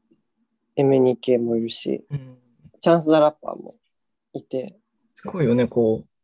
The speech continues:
Speaker 2: なんて言うんだろう。この頃ソフィーとかさ、
Speaker 1: うん。
Speaker 2: トラビス・スコットとか、あとあの、チャンス・ザ・ラッパーとかって多分そこまで
Speaker 1: うん。
Speaker 2: 今ほどあれじゃなかったじゃん、影響力が。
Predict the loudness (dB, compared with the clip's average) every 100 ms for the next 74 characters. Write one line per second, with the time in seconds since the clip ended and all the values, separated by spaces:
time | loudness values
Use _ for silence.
0 | _ _ _ _ _ _ _ 0 0 0
1 | 0 0 -4 _ _ _ _ _ -14 -4
2 | 2 2 4 2 2 0 0 0 -2 -6
3 | -6 -4 -6 -8 _ _ _ _ _ _
4 | -4 -4 -4 -12 -20 -4 0 2 2 -2
5 | -8 -10 -10 -8 -6 -2 -4 -6 _ _
6 | -8 -4 -2 -2 0 2 2 4 2 2
7 | -2 -4 -6 -6 -4 -2 -2 0 2 4
8 | 2 0 -2 _ _ _ 0 2 2 0
9 | -2 -4 -8 _ _ _ -4 -2 0 -2
10 | -6 -8 -6 -2 0 0 -2 -4 -8 -10